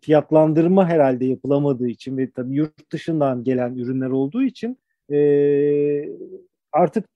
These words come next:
Türk lirasını kabul etmediklerini, e, söylüyorlar. Yani yayıncılar, matbaaların ya da, e, kağıt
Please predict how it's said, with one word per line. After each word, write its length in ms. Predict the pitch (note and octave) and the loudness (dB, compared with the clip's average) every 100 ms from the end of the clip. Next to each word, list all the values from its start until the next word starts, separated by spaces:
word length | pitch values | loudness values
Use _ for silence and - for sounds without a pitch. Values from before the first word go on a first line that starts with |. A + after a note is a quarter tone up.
| - | -10
Türk 220 | A3+ - | -8 0
lirasını 920 | G#3 G3+ F#3 - G#3+ A3 F3+ F3+ A#3 | 4 6 4 0 2 2 2 -2 0
kabul 260 | A3 G3+ A3+ | 0 2 2
etmediklerini, 840 | A#3+ G3+ G3+ D#3+ D#3+ C#3+ B2+ A2+ _ _ _ _ | 2 4 2 2 2 2 0 -8 _ _ _ _
e, 300 | B2 B2 B2 A#2 | -8 -6 -6 -6
söylüyorlar. 720 | - C#3+ C3 B2+ A#2+ B2+ F3+ | 0 2 2 0 0 0 0
Yani 320 | D#3 B2+ C3 | 0 0 0
yayıncılar, 600 | C3 C3 A#2 B2 D3 - | 0 0 -2 -2 -2 -4
matbaaların 840 | C#3 C#3+ - C#3+ C3 B2 B2 B2 D3 _ _ | -8 -6 -2 0 0 0 -2 -4 -10 _ _
ya 140 | A#2+ A#2 | -12 -8
da, 300 | B2+ B2+ B2+ | -6 -6 -10
e, 140 | B2+ | -12
kağıt 380 | - C3 C#3 C#3+ | -4 2 2 0